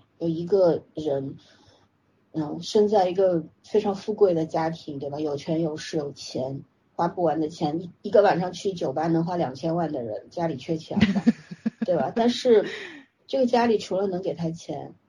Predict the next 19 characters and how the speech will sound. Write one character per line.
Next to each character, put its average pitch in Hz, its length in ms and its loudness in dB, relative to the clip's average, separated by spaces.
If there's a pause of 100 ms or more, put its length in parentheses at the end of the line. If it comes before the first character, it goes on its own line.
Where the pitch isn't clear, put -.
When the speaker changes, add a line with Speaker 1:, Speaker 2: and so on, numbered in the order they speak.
(100)
Speaker 1:
然 165 120 -6
后 180 60 -6
送 185 180 -4
他 196 120 -2
去 185 160 -4
精 185 140 -8
神 175 120 -2
病 175 160 -4
院 175 160 -2
之 170 160 -4
外， 156 280 -2 (960)
任 247 160 4
何 - 100 -2
事 170 140 -10
情 - 140 -8
都 147 120 -6
做 156 200 -10
不 143 120 -12
了。 127 280 -10